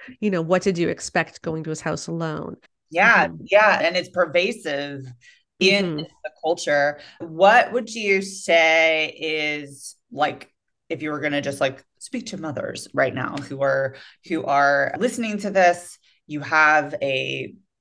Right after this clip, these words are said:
Speaker 2: a question, a really amazing question activity section for mothers and daughters to do together at the end of every chapter. Uh,
Speaker 1: Mm-hmm.
Speaker 2: yeah. What is the reason for, for having that,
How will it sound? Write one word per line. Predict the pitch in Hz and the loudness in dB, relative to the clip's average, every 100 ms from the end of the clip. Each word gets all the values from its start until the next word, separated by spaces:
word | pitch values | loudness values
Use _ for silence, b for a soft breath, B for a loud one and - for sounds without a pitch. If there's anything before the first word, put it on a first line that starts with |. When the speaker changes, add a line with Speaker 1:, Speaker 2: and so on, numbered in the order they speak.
| _ _ _ | _ _ _
Speaker 2:
a | 151 139 - - _ | -2 0 -4 -10 _
question, | - 214 196 - | -2 0 0 -2
a | |
really | 165 151 180 175 165 | -4 2 4 6 4
amazing | - 165 156 160 156 101 101 | -2 -4 -6 -6 -6 -6 -6
question | - 151 156 - 147 143 143 147 | 0 0 0 -4 -4 -4 -4 -6
activity | 143 147 - 135 143 139 139 139 - _ _ - | -6 -6 -8 -6 -2 0 0 -4 -12 _ _ -10
section | - 151 - 151 139 | -2 -2 -2 -6 -6
for | 147 | -6
mothers | 139 135 135 | -4 -4 -6
and | 123 | -4
daughters | 135 131 123 | -4 -4 -8
to | 127 | -10
do | 135 | -10
together | 135 120 139 135 131 131 127 B B B | -8 -6 -2 -2 -2 -4 -8 B B B
at | 143 | -4
the | - | -2
end | 139 139 | 0 2
of | 139 | 4
every | 135 123 127 | 2 -4 -6
chapter. | - 127 127 135 131 131 B B B | -2 -4 0 0 0 -2 B B B
Uh, | 143 139 135 | 2 4 4
Speaker 1:
Mm-hmm. | 131 | 2
Speaker 2:
yeah. | 151 208 | 6 6
What | 170 240 | 6 4
is | 285 | 4
the | 254 | 2
reason | 180 196 170 135 131 127 | 0 -2 -2 -4 -8 -10
for, | - 147 139 131 131 - | -4 2 4 4 2 -2
for | - 131 | -4 -4
having | - 147 139 135 | 0 0 0 -2
that, | 131 131 | -6 -6